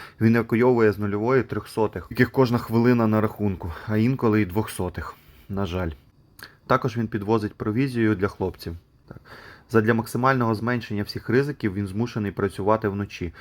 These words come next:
І дорога до нульової лише одна, по ній також їздять інші хлопці. І неодноразово вони чудом уникали зіткнення лоб в лоб, так як світло по зрозумілим причинам вони увімкнути не можуть, тому доводиться рухатися майже наосліп.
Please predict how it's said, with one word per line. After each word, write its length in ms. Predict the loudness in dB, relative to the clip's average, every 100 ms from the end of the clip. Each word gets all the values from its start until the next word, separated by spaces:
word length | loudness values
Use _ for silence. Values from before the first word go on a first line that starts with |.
| -10
І 60 | 0
дорога 320 | 6 6 6
до 120 | 2
нульової 440 | 0 0 2 4 4
лише 300 | 2 0 0
одна, 360 | 0 0 -2
по 140 | -2 -4
ній 160 | -6
також 360 | -2 -4 -4 -8
їздять 360 | -6 -6 -4 -2
інші 280 | -4 -4
хлопці. 440 | -8 -6 -6 -6 -12 -14 -6
І 80 | 0
неодноразово 680 | 2 2 2 2 4 4 4
вони 260 | 0 -4 -4
чудом 340 | -4 -2 -2
уникали 380 | -4 0 0 0
зіткнення 500 | -4 -6 -6 -6 -2
лоб 220 | -2 -2
в 40 |
лоб, 280 | -4 -6 -8 -16 -20 -20 -20 -4
так 160 | -2 -2
як 120 | -6
світло 380 | -4 -2 0 -2
по 100 | -2
зрозумілим 460 | -2 -2 0 0
причинам 460 | 0 -2 -2 -2 -2
вони 180 | 0 0
увімкнути 540 | 0 -2 -2 0 2
не 100 | 2
можуть, 360 | 0 -2 -4 -14 -20 -20 -18 -4
тому 200 | 0 2
доводиться 480 | 4 4 2 -4
рухатися 440 | -6 -6 -8 -4 -2
майже 300 | 0 0 0
наосліп. 460 | -2 -4 -6 -12